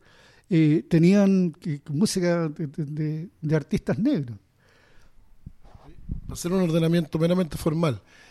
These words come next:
Speaker 2: eh, empezamos con Chuck Berry porque era lo que nos quedó de lo, del, del, del rock,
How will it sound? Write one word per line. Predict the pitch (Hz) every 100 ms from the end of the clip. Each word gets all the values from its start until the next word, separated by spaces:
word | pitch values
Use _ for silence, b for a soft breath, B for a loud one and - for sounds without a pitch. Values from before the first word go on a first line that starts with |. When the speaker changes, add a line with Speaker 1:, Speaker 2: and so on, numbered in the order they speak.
| b
Speaker 2:
eh, | 139 143 143
empezamos | 135 - 170 180
con | 175 165
Chuck | 170 143
Berry | 151 180 190
porque | 165 147 175
era | 165
lo | 165
que | 147
nos | 139
quedó | - 143 156 165
de |
lo, | 151 147 135 156
del, | 135 123 117 113 117 -
del, | 123 120 -
del | 123 123
rock, | 117 147